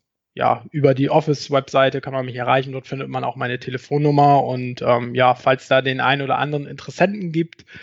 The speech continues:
ähm, zu den Routenkorridoren, wie man das vielleicht, ähm, ja, für, für, für Ihr Unternehmen einsetzen kann, dann können Sie mich gerne anrufen oder mir gerne eine E-Mail schreiben und dann können wir gerne mal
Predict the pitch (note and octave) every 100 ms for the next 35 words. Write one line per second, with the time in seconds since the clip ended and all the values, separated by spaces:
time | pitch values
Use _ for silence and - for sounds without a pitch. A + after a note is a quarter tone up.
0 | - _ - C#3+ C#3 C#3 C#3 - - _
1 | _ _ - E3+ E3 D3+ C#3+ G#3 F3+ E3
2 | D#3+ D#3 D3+ D#3+ D3 C3+ C3+ C3+ C3 -
3 | C3 C3+ C3+ C3+ - C3 C3 B2+ B2+ B2+
4 | B2 - _ _ _ - C3 B2+ - -
5 | _ _ - - - - D3 D#3 D#3+ D3
6 | C3+ C3+ C3 C3+ C#3 - C3+ C3+ C3 B2+
7 | B2+ B2 B2 _ _ - C3 C3 B2+ -
8 | C3 B2+ B2 D#3+ D#3 D3 D3 C#3+ C3+ B2+
9 | B2+ B2+ B2 B2+ C#3+ C#3 - B2+ B2+ B2+
10 | B2 B2 B2 B2 B2 B2 B2 B2 B2+